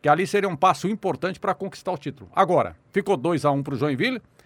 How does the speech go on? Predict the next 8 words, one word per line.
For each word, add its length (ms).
Acho 420
que 120
foi 120
um 140
resultado 640
dentro 460
da 140
normalidade 840